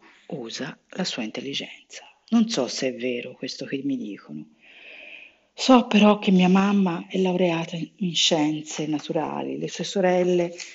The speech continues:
sono una laureata in lettere e l'altra in giurisprudenza. Suo padre, mio nonno Berto, è avvocato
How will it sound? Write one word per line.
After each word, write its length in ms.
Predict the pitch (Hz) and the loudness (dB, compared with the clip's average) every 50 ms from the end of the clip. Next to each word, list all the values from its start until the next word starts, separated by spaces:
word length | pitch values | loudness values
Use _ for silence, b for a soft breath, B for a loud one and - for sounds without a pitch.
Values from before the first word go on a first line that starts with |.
| B B B B B B | B B B B B B
sono 420 | - - - 190 175 180 180 175 | -14 -6 -4 -2 -2 0 -2 0
una 240 | 180 190 190 175 170 | 0 0 0 0 0
laureata 400 | 175 175 175 180 180 160 160 175 | -2 -2 0 0 -2 -2 -2 -2
in 140 | 160 156 156 | -2 -2 0
lettere 400 | 160 160 165 160 165 - 180 175 | 0 -2 -2 -2 -2 -2 0 2
e 80 | 170 | 2
l'altra 340 | 165 160 156 151 156 - 160 | 2 2 0 -2 -2 -2 0
in 60 | 147 | 0
giurisprudenza. 1500 | 143 156 147 160 - - - - - - _ - - - - - - 139 151 160 156 151 143 139 135 113 - - - - - - | 0 0 0 -2 -2 -4 -4 -6 -8 -14 _ -14 -14 -14 -12 -10 -8 -4 -2 -2 0 0 -2 -4 -6 -6 -8 -8 -8 -8 -10 -8
Suo 280 | - - - - 208 - | -8 -6 -2 -2 -4 -2
padre, 500 | - 196 190 170 165 160 151 160 151 143 | 0 0 0 2 0 -2 -2 -4 -4 -4
mio 140 | 147 151 | -2 -2
nonno 380 | 151 151 156 151 151 151 151 151 | -2 -2 -2 -2 -2 -2 -4 -4
Berto, 460 | 156 170 175 175 185 185 - - - | -2 -2 0 0 -2 -4 -4 -4 -4
è 20 | 165 | -4
avvocato 800 | 151 156 165 165 - - 185 165 151 147 135 - - 156 - | -4 -4 -8 -8 -4 -2 -2 -2 -2 -4 -8 -10 -14 -16 -18